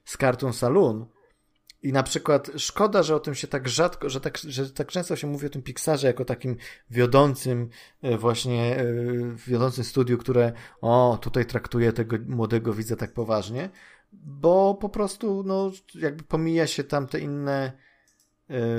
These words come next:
wytwórnie, które też jakby starają się trochę to samo robić, tylko lepiej. A Pixar czasami moim zdaniem robi, y, ok-, okrężnie to. Na przykład, y, ja zawsze będę się kłócił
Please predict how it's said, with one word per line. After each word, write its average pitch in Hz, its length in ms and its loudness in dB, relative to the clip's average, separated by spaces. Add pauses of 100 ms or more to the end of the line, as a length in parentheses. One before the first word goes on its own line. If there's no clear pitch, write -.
(120)
wytwórnie, 123 680 -2
które 123 260 -2
też 135 240 -2
jakby 123 200 -4
starają 123 420 -2
się 123 160 -4
trochę 123 320 -8
to - 120 -8
samo 127 360 -4
robić, 117 440 0 (120)
tylko 120 220 2
lepiej. 120 600 0 (1600)
A 143 60 6
Pixar - 420 6
czasami 180 360 0
moim 175 220 -2
zdaniem 165 380 -2
robi, 165 460 -4 (720)
y, - 160 -4
ok-, 175 280 -4
okrężnie 135 840 0
to. 107 260 -2
Na 113 100 -2
przykład, 160 400 2 (440)
y, 127 140 -2
ja 143 240 6
zawsze 151 440 4
będę 143 220 2
się 127 140 0
kłócił 131 560 0